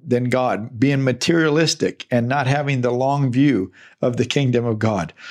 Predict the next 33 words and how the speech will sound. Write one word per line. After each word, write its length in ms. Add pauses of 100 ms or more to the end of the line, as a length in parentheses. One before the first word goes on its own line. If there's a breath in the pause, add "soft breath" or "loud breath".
(280 loud breath)
Lord, 420
purify 600
our 140
hearts 440
from 300
any 300
love 320
of 160
money, 240
deceitfulness 760
of 140
riches, 420 (460 loud breath)
greed, 560
materialism, 960
and 140
such. 420 (460 loud breath)
And 180
Lord, 300
help 280
us 160
to 100
be 140
obedient 680
to 120
you, 420 (440 loud breath)
to 120
do 460
what 300
you 80
want 200
us 140
to 140
do, 280